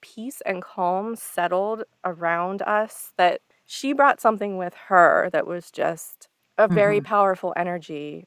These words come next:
Speaker 1: calm. Like, I no longer felt, like, this urgency to tell her all the things and do all the, like, I just felt like, "Oh, there she is." A-,
Speaker 2: Mm.
Speaker 1: and we still knew that our time was limited, but I, I was able to relax in a way that is very uncharacteristic,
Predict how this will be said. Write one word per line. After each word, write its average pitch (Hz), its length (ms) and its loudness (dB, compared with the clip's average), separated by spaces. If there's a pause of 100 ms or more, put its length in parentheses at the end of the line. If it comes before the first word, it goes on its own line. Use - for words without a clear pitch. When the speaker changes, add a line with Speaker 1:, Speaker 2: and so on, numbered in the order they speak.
Speaker 1:
calm. 190 380 -2
Like, 185 180 4
I 202 120 4
no 220 220 0
longer 233 300 2
felt, 185 320 0
like, 180 180 -8
this - 260 -10
urgency 175 580 -4
to - 140 -16
tell 180 320 0
her 185 160 -2
all 175 180 0
the 170 100 -6
things 170 480 -6
and 156 140 -16
do 185 160 -4
all 180 120 0
the, 175 200 -10
like, 180 180 -4
I 175 60 -2
just 180 180 -10
felt 165 160 -4
like, 180 200 -2 (1400)
"Oh, 320 60 -10
there 285 140 -10
she - 220 -18 (100)
is." 185 400 -20 (340)
A-, - 20 0
Speaker 2:
Mm. 160 480 -2
Speaker 1:
and 254 160 4
we 277 100 -2
still 330 320 0
knew 269 300 -2
that 240 240 2
our 214 140 2
time 233 320 -10
was 202 180 -8
limited, 240 420 -6
but 190 120 -6
I, 196 140 -4 (340)
I 202 80 -8
was 208 220 -4
able 226 200 -2
to 285 80 -2
relax 180 520 -6
in 220 80 -6
a 208 80 -6
way 185 180 -4
that 175 140 -8
is 170 160 -10
very 175 360 -8
uncharacteristic, 175 1400 -10